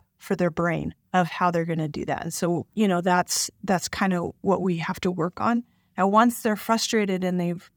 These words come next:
like, reached that threshold where now they've, they've lost it, even if it didn't take very long to get there, then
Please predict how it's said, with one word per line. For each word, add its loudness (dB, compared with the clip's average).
like, -4
reached 0
that 2
threshold 0
where 0
now 2
they've, -4
they've -2
lost 4
it, 0
even 2
if -2
it -4
didn't -2
take -4
very 0
long 0
to -12
get -2
there, -2
then 4